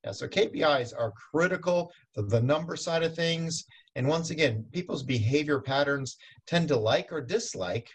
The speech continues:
numbers, just like some people dislike people, right? And so it's okay. Still has to get done, whether you do it or somebody else does it. And once again, if you don't have,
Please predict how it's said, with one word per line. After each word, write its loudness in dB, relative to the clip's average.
numbers, -4
just -12
like -4
some 0
people 0
dislike 0
people, -2
right? -6
And -2
so 2
it's 0
okay. 0
Still 4
has -8
to -8
get -6
done, 0
whether 0
you -2
do 0
it 2
or 2
somebody -2
else -2
does 2
it. -12
And -4
once -4
again, 0
if -2
you 4
don't 2
have, -2